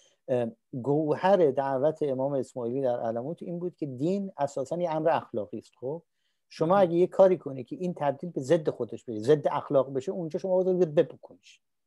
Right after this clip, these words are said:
Speaker 1: یعنی اگه همین اعتکاف و اربعین و فلان و بهمان تبدیل به یه چیزی بشه که بهش غیر اخلاقی، اونم از یه محیط سوشال میاد دیگه، محیط کلانتری. یعنی شما
Speaker 2: مهم.
Speaker 1: فضای اجتماعی و سیاسی جامعه رو موقعی که تبدیل به یه چیزی کنی که مردم به طور طبیعی و عادی بدون هیچ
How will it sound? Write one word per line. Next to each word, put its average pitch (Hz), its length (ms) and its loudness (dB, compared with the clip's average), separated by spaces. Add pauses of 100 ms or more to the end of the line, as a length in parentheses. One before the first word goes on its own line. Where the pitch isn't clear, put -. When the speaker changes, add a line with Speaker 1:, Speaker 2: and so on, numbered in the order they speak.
(180)
Speaker 1:
یعنی 160 180 4
اگه 160 200 6
همین 160 360 0 (260)
اعتکاف 160 500 2
و - 60 2
اربعین 147 420 0
و 151 40 -2
فلان 147 260 -4
و 147 40 -8
بهمان 143 260 -6
تبدیل 147 340 -2
به 175 80 0
یه 175 80 2
چیزی 175 240 -10
بشه 160 220 -10
که 151 60 -8
بهش 147 280 -6
غیر 151 180 4
اخلاقی، 139 640 -2 (220)
اونم 196 200 6
از 190 120 6
یه 202 80 4
محیط 180 280 0
سوشال 175 460 4
میاد 110 220 -4
دیگه، 120 160 -6
محیط 147 180 -6
کلانتری. 117 600 -2 (260)
یعنی - 160 2
شما 180 200 2
Speaker 2:
مهم. 143 100 -4
Speaker 1:
فضای 160 420 4
اجتماعی 143 420 -6
و 170 120 0
سیاسی 147 380 -2
جامعه 143 280 -2
رو 165 80 0
موقعی 156 220 -6
که 156 60 -12
تبدیل 143 320 -6
به 160 80 -6
یه 160 80 -4
چیزی 165 260 -8
کنی 110 320 -10 (320)
که 156 100 0
مردم 160 360 4
به 170 60 -4
طور 202 200 -2
طبیعی 175 560 -4
و 175 80 -2
عادی 139 400 0
بدون 147 260 -8
هیچ 180 160 -12